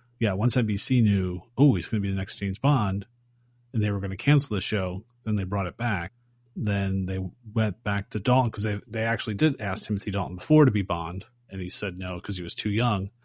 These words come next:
Then they turned to Timothy Dalton, and then he did the two movies, and then he bowed out or got fired. Hell, you know, like I said, whatever that story is. And then they brought in Pierce, but I think in a way Pierce was almost too well known.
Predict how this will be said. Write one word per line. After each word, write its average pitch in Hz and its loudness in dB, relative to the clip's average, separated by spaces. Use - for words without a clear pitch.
Then 120 6
they 107 4
turned 101 0
to 92 -4
Timothy 117 4
Dalton, 92 -2
and 92 -2
then 85 -6
he 101 -4
did 95 -2
the 87 -8
two - -2
movies, 90 -8
and 95 -6
then 87 -6
he 110 0
bowed 90 -4
out 87 -8
or 82 -14
got 92 -6
fired. 92 -4
Hell, 95 -4
you 101 -6
know, - -12
like 92 -16
I - -14
said, 87 -10
whatever 90 -6
that 85 -6
story 92 -6
is. 85 -10
And 98 -4
then 101 0
they 92 -4
brought 101 -6
in 90 -6
Pierce, 127 2
but 104 -2
I 98 0
think - -4
in 120 2
a 123 0
way 139 2
Pierce 139 -2
was 117 0
almost 117 -2
too 127 0
well 139 4
known. 143 6